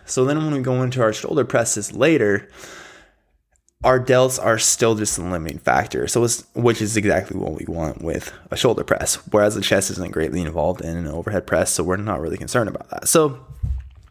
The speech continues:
it makes sense to, I think, have at least, even if your goal is just straight shoulder hypertrophy, to have one day a week where we're doing a horizontal press first, and then we're following that with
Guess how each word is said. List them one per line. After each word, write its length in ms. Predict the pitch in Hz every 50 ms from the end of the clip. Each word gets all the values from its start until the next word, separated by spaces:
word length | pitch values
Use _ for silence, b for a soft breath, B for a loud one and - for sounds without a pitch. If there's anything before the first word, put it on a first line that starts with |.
| _ - -
it 140 | - 139 123
makes 320 | 120 123 135 160 156 147
sense 420 | 143 - - 107 117 120 120 - -
to, 220 | - 110 101 95 - -
I 120 | - 80
think, 240 | 98 - 113 123 123
have 160 | - 131 110
at 80 | 101 -
least, 400 | 90 107 110 107 - - - -
even 200 | 127 135 156 165
if 160 | 170 165 -
your 120 | 151 123
goal 300 | 110 104 98 110 117 113
is 300 | 82 85 - - 107 117
just 180 | - 113 107 -
straight 220 | - 98 98 87
shoulder 240 | - - 90 98 101
hypertrophy, 720 | 104 101 90 - 110 117 - - - - 180 185 180 - B B B B B B B B B B B B B B B B -
to 80 | - 160
have 180 | 151 127 110
one 220 | 110 107 107 113 110
day 140 | 113 110 107
a 80 | 95
week 280 | 82 87 95 92 - - B B B B B B
where 560 | B 85 85 90 92 92 92 90 90 92 90 B B B B
we're 100 | - -
doing 160 | 101 104 104 98
a 60 | 90
horizontal 500 | - - 101 95 92 92 92 85 90 95
press 280 | - - 87 78 -
first, 460 | - - 58 - 147 175 - - - - B B B B B B B B
and 340 | - 104 107 107 107 101
then 200 | 98 110 107 107
we're 100 | 107 101
following 400 | 95 - - 95 95 92 92 90
that 280 | 87 87 85 87 64 -
with 280 | - 82 85 82 -